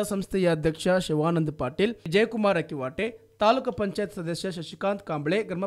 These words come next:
ಪಂಚಾಯತ್ ಸದಸ್ಯರ ಜಿಲ್ಲಾಧ್ಯಕ್ಷ ರಾಮಗೌಡ ಪಾಟೀಲ್ ಇವರ ಮುಖ್ಯ ಉಪಸ್ಥಿತಿಯಲ್ಲಿ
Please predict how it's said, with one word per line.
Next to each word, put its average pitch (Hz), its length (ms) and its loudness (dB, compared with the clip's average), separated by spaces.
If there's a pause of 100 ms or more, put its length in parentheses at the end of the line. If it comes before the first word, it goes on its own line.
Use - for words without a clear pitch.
ಪಂಚಾಯತ್ 196 320 -8
ಸದಸ್ಯರ 170 520 -2
ಜಿಲ್ಲಾಧ್ಯಕ್ಷ 160 540 0 (180)
ರಾಮಗೌಡ 151 400 0 (160)
ಪಾಟೀಲ್ 147 280 -4
ಇವರ 143 120 -2 (100)
ಮುಖ್ಯ 165 300 -6
ಉಪಸ್ಥಿತಿಯಲ್ಲಿ 202 640 0